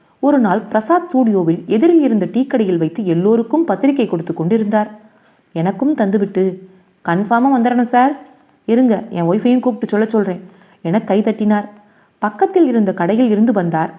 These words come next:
ஐந்தரை அடியில் ஒரு பெண். "எஸ் டி டி பூத் வச்சிருக்கு சார். நாம வாய்ப்புக்காக அப்பப்போ ஃபோன் பண்ண வருவோம்ல, அப்ப நம்மள புடிச்சு போச்சு. எட்டு வருஷ லவ் சார்" என்றார் வெட்கமாக.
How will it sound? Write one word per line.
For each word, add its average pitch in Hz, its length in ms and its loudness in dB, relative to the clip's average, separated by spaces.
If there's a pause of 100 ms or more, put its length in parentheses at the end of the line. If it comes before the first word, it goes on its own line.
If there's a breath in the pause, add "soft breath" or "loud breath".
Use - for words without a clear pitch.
ஐந்தரை 208 460 0
அடியில் 165 320 0
ஒரு 208 180 0
பெண். 202 300 -4 (920)
"எஸ் 220 180 -4
டி 370 140 4
டி 226 100 4
பூத் 254 260 0
வச்சிருக்கு 226 320 0
சார். 202 460 -2 (640)
நாம 165 300 -2
வாய்ப்புக்காக 202 800 0
அப்பப்போ - 240 -10 (100)
ஃபோன் 240 160 2
பண்ண 233 180 2
வருவோம்ல, 220 580 2 (500 soft breath)
அப்ப 175 260 -6
நம்மள 170 40 -2
புடிச்சு 165 460 -2
போச்சு. 226 460 -4 (520)
எட்டு 165 320 -2
வருஷ 202 240 0
லவ் 196 220 0
சார்" 220 340 0 (380 loud breath)
என்றார் 233 400 0
வெட்கமாக. 233 600 0